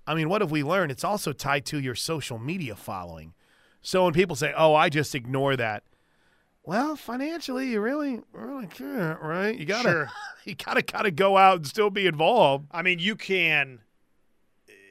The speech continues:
Speaker 2: if you have a little bit of a personality, tweet here and there and then just not look at your <laughs> notifications,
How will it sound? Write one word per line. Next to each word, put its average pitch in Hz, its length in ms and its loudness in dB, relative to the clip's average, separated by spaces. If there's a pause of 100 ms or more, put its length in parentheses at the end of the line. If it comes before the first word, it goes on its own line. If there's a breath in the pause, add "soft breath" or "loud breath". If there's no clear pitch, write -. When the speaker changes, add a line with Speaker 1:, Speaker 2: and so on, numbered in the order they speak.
(680)
Speaker 2:
if 214 380 -4
you 180 80 0
have 180 120 4
a 175 60 -4
little 196 220 2
bit 170 120 0
of 151 80 -6
a 151 40 -6
personality, 156 640 -4
tweet 180 320 -8
here 156 160 -6
and 151 100 -6
there 151 160 2
and 143 100 -4
then 143 100 -4
just 123 180 -16
not 147 260 -4
look 147 140 -8
at 156 120 -18
your 180 100 -14
<laughs> - 20 -14
notifications, 180 960 -8